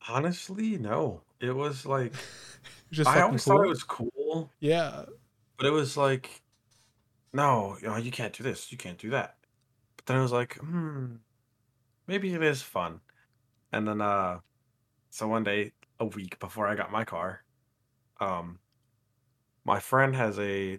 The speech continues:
Speaker 1: twenty twenty Hyundai Veloster, uh, R-Spec. So that's similar to, like, the Civic S I, only
Speaker 2: Okay.
Speaker 1: coming manual. Um, I don't remember what it was, but I was like, "Oh, if, if I do this, you have to let me drive your car."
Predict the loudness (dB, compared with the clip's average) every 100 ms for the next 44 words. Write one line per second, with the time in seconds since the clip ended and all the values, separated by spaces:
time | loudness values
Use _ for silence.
0 | -10 -2 0 2 0 -4 -12 -10 -2 0
1 | 0 -2 -8 -10 -18 _ _ _ _ -6
2 | -2 0 -2 0 0 0 -4 -8 -8 -12
3 | _ _ _ -8 -6 -6 -2 4 4 4
4 | -2 -10 -12 _ -8 -2 -2 -2 -6 -4
5 | -4 -6 -8 -10 -10 -10 -8 -8 -8 -8
6 | -2 -2 -2 -8 _ _ -4 2 2 2
7 | -2 -2 -4 -6 -8 _ _ _ _ _
8 | _ _ _ _ _ -4 -2 -4 -8 -14
9 | _ _ _ _ _ _ _ _ _ _
10 | _ _ 0 6 6 6 6 4 4 4
11 | 4 2 0 -2 -2 -2 0 2 0 -8
12 | -12 -18 _ _ 2 4 4 2 -4 -4
13 | -2 -2 -6 -14 -8 0 2 4 2 0
14 | 0 -2 -2 -4 -4 -6 -6 -6 0 2
15 | 2 -4